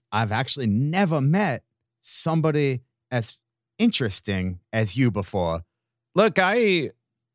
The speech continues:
Speaker 2: this is, uh, all of this is new to me, and I saw you, uh, what I thought was you, but it was little,
Speaker 1: Huh.
Speaker 2: uh,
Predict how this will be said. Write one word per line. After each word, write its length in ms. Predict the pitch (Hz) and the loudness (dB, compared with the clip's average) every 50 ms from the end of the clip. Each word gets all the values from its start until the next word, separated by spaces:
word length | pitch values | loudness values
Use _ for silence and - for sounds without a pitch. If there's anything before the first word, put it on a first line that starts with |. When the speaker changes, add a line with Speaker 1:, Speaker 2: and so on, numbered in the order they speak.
| _ _ _ _ _ _ | _ _ _ _ _ _
Speaker 2:
this 220 | 101 - 208 220 285 | 0 2 2 4 4
is, 280 | 262 180 - 135 - | 2 0 0 -2 -2
uh, 380 | - 156 170 175 170 175 170 - 110 113 - - - | 0 0 2 2 2 0 -2 -4 -6 -12 -16 -4 0
all 240 | - 277 302 269 254 | 2 2 4 4 4
of 120 | 214 170 | 4 4
this 200 | 196 196 165 - | 4 2 4 2
is 140 | 180 160 160 | 4 4 6
new 260 | 165 170 175 175 160 | 6 6 6 4 4
to 140 | - - 160 | 2 0 0
me, 400 | 151 147 147 143 131 117 104 98 | 2 2 2 2 2 2 0 0
and 440 | - 113 131 135 135 135 131 127 113 - - - - - - | 0 0 0 2 0 0 -2 -2 -6 -8 -12 -18 -20 -6 0
I 140 | - 135 156 | 2 2 2
saw 500 | 147 - - 214 226 254 247 233 208 190 147 | 2 2 2 2 2 2 2 2 0 0 -2
you, 520 | 160 135 165 214 214 160 147 151 180 202 190 - _ _ _ _ _ _ _ _ _ _ _ _ _ _ - _ _ - | 0 2 4 6 6 6 6 6 4 2 0 -4 _ _ _ _ _ _ _ _ _ _ _ _ _ _ -20 _ _ -8
uh, 80 | 170 - - - - | -8 -8 -8 -10 -8
what 320 | - 160 151 170 165 156 | 0 2 4 4 6 4
I 80 | 165 151 | 4 2
thought 300 | - 226 262 285 - 165 | 2 2 2 2 2 2
was 180 | 165 139 120 | 2 2 2
you, 260 | 131 156 170 185 208 202 | 4 4 4 4 4 4
but 140 | 185 190 | 4 2
it 80 | 180 160 | 2 2
was 160 | 165 139 123 | 2 2 2
little, 480 | 185 220 254 247 269 208 170 180 170 - _ _ _ - - 175 151 - - | 4 4 4 4 4 4 2 2 -2 -6 _ _ _ -8 -6 -6 -6 -6 -2
Speaker 1:
Huh. 80 | - 185 214 | 0 2 2
Speaker 2:
uh, 380 | 165 151 160 160 160 160 160 | 4 4 4 4 4 2 0